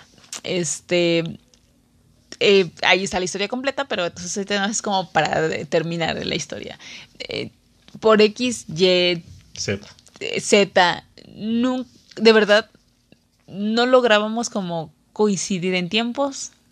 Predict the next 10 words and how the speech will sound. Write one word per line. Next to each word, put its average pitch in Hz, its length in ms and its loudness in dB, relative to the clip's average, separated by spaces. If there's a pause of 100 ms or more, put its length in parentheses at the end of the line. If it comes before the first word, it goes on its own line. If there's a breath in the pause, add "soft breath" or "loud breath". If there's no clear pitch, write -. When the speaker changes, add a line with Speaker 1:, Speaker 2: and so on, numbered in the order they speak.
(160)
Speaker 1:
en 190 180 -6
días, 208 500 -4
o 196 140 -4
sea, 226 100 6
no 240 140 2
lográbamos 262 480 2
hacerlo. 175 340 -10 (500 loud breath)
Y 247 60 2
era 240 160 6
como, 185 380 0